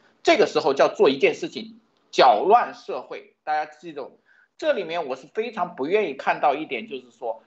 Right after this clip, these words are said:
很多人的发帖实际上，实际上是搅乱这个社会的一个运行的，但是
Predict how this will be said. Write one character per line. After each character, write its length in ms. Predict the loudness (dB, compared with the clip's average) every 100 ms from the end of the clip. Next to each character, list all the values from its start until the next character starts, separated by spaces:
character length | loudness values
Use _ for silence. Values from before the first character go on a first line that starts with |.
| _
很 420 | -6 2 2 2 -2
多 180 | 0 0
人 120 | 0
的 80 | -4
发 320 | 0 0 0
帖 220 | -2 -12
实 380 | -14 -18 -16 -16
际 300 | -14 -8 -6
上， 220 | -4 -4 -6
实 240 | -14 -20
际 200 | -10 -6
上 220 | -2 -2
是 120 | -4
搅 480 | -14 0 4 4 2
乱 240 | 4 4 4
这 80 | -8
个 100 | -18
社 280 | -14 -10 -8
会 180 | -8 -14
的 120 | -14
一 140 | -14
个 200 | -10 -10 _
运 220 | -12 -10 -10
行 240 | -12 -6
的， 220 | -4 -4 -10 _ 4
但 220 | 4 4
是 100 | -2